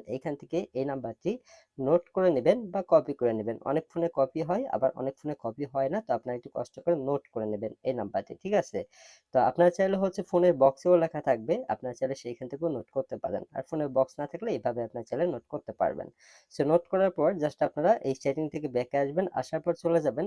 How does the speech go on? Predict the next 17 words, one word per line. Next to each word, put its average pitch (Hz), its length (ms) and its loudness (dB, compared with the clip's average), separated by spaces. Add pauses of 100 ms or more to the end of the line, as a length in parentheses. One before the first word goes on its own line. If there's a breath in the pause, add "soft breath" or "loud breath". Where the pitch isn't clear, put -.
(100)
আপনাদের 139 380 -4
ফোনের 139 400 -4
মেসেজ 127 420 -2
সেটিংয়ে। 113 460 -8 (400 soft breath)
ওকে, 185 240 2
যাওয়ার 143 240 0
পর 208 200 0
just 143 260 -4
এখান 131 220 -8
থেকে 143 120 -4
একটি 143 140 -12
মেসেজ 127 340 -4
সেন্ড 135 300 -4
করতে - 280 -4
হবে। 127 240 0 (460 soft breath)
এখানে 139 320 -2
লিখবেন 131 380 4